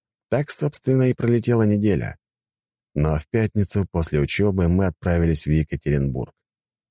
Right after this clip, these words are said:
На всякий случай я отозвал П Ж М и повысил охрану особняка.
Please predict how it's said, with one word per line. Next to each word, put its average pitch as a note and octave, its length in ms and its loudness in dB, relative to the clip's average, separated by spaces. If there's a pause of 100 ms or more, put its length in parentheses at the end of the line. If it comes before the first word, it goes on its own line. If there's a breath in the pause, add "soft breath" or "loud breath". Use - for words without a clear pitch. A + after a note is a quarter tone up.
(380)
На B2+ 100 -2
всякий D3+ 320 -2
случай C3+ 380 0
я A2+ 140 2
отозвал A2 440 0
П D#2 140 -2
Ж E2 240 2
М F#2 180 0 (320)
и G2+ 140 0
повысил A#2+ 500 0
охрану F#2+ 380 0
особняка. E2+ 640 -2